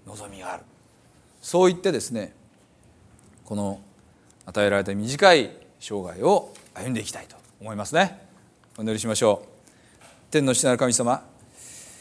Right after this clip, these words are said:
尊い皆を心から賛美いたします。私たちのような罪深い、本当に地の塵に等しいもののために、あなたは一人子を送り、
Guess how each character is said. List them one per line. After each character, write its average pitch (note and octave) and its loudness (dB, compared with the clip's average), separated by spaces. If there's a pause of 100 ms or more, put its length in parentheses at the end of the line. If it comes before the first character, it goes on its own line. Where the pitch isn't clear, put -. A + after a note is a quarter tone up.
(280)
尊 A#2 2
い - 2
皆 G#2+ 0
を G2 -4
心 G2+ -4
か G2 -2
ら G2 2 (320)
賛 G2+ -4
美 F#2 -8
い F#2 -8
た F#2+ -4
し G2+ -8
ま G2 -8
す。 - -4 (1500)
私 G#2 -2
た G2+ -4
ち G#2 -6
の G2+ -4
よ A2 -2
う - -2
な A2 0 (1300)
罪 A#2 -4
深 A2 2
い、 G#2+ 2 (1500)
本 C#3 -6
当 E3 2
に C#3+ -2
地 D#3+ 0
の C#3 2
塵 A2 -2
に G#2 -4
等 - -6
し B2 -2
い F#2 -10 (120)
も A2 -6
の G#2+ -4
の G#2 -4
た C3+ -6
め E3 -2
に、 A#2 -6 (680)
あ F#2+ -14
な F#2+ -10
た F2 -10
は G#2 -2 (220)
一 - -8
人 G2 -6
子 G2+ -6
を G2 -4
送 G2 -6
り、 A#2 -4